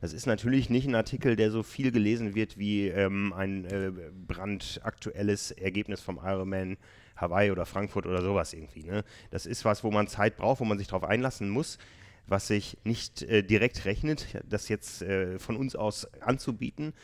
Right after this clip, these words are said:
weil da eben doch viele Arbeitsstunden drinstecken. Aber es zeichnet uns eben aus, dass wir eben auch sowas machen können. Ja, ähm, das war so ein Thema oder si-, so dieses Thema, ähm, Diversität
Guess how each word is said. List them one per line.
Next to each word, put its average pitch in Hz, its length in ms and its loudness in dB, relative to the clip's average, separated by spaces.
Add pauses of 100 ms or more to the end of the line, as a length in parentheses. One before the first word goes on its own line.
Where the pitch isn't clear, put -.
(180)
weil 90 100 2
da 95 80 4
eben 95 260 -2
doch - 200 0
viele 131 380 2
Arbeitsstunden 120 480 -2
drinstecken. 139 580 -6 (580)
Aber 123 640 8 (260)
es - 160 -4
zeichnet 113 300 4
uns 110 140 -2
eben 113 160 2
aus, 107 220 2
dass - 180 -4
wir 98 100 4
eben 101 240 0
auch 95 160 -2
sowas 107 300 0
machen 107 300 0
können. 123 440 2 (480)
Ja, 98 500 2
ähm, 90 520 2 (320)
das - 200 -4
war 107 80 6
so 104 80 4
ein 101 60 2
Thema 113 460 6
oder 98 180 6
si-, 92 240 -2
so 92 140 -4
dieses 98 300 -4
Thema, 104 720 2
ähm, 90 560 0 (480)
Diversität 104 720 4